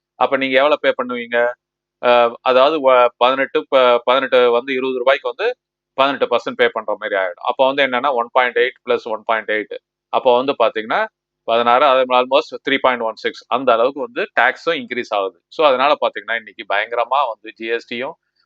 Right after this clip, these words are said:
ஒரு சைடு ஜி எஸ் டி, இன்னொரு சைடு, ஆ, விலைவாசி உயர்வால,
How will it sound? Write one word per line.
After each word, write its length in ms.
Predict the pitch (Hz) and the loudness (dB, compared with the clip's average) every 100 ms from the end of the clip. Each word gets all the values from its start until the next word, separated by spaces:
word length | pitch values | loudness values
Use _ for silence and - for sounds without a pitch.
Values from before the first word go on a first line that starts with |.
| _ | _
ஒரு 140 | 120 | -4
சைடு 260 | 127 127 123 | 0 0 0
ஜி 140 | 104 | -6
எஸ் 200 | 120 120 | -4 -4
டி, 80 | - | -4
இன்னொரு 220 | 127 117 107 | -6 -6 -6
சைடு, 240 | 110 120 180 _ _ _ _ | -6 -4 -8 _ _ _ _
ஆ, 100 | 104 101 98 95 92 92 _ _ _ _ _ _ _ _ _ _ | -6 -2 -2 -4 -8 _ _ _ _ _ _ _ _ _ _ _
விலைவாசி 440 | 123 127 131 127 123 | -4 2 4 2 -2
உயர்வால, 440 | 120 117 113 147 | -2 2 2 0